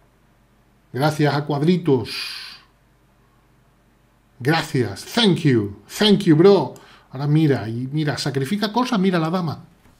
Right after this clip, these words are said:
Oh, he sacrificado. Uy. Si me podía comer con alfil, no me había dado cuenta, <laughs> me había dejado la dama.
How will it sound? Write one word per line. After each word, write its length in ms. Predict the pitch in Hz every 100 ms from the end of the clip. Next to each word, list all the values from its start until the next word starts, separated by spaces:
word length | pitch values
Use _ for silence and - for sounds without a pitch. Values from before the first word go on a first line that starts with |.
| -
Oh, 180 | 294 285 - _ _
he 60 | 220
sacrificado. 460 | 226 202 208 - -
Uy. 220 | 165 156 - - _ _ _ _
Si 160 | _ 127
me 120 | 123
podía 220 | 113 123
comer 260 | 156 175 165
con 200 | 165 131
alfil, 360 | 117 - 175 156
no 80 |
me 80 | 147
había 160 | 165 156
dado 200 | 143 131
cuenta, 480 | - 202 - - 190
<laughs> 0 |
me 100 | 175
había 220 | 185 214
dejado 420 | - - - 247
la 80 | -
dama. 400 | - - -